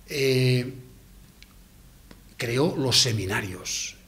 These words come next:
y puso sobre el hombro de los sacerdotes la renovación de la religión católica.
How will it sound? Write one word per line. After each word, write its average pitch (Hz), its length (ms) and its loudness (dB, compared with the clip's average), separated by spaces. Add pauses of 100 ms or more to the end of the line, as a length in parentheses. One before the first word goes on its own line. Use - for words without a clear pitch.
(140)
y 139 180 -2
puso 151 540 0
sobre 120 400 0
el 117 100 2
hombro 139 440 4
de 110 100 -2
los 107 640 -4
sacerdotes 143 920 -2 (100)
la 110 200 -6
renovación 104 920 -2
de 117 140 -2
la 113 120 0
religión 113 520 -4
católica. 113 580 -6